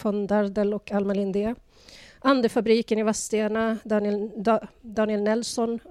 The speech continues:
ehm, Tuva-Lisa Rangström och Magnus Lidman på, ja, det har jag sagt, Vadstena-akademin. Eh, Daniel Nelson för övrigt ska ju,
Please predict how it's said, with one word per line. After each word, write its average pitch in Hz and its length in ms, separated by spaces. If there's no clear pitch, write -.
ehm, 185 560
Tuva-Lisa 208 400
Rangström 190 420
och - 200
Magnus 202 360
Lidman 208 540
på, 185 260
ja, 208 260
det - 180
har 202 120
jag 190 100
sagt, - 220
Vadstena-akademin. 190 680
Eh, 214 680
Daniel 226 260
Nelson 240 400
för 220 140
övrigt 202 300
ska 185 460
ju, 190 480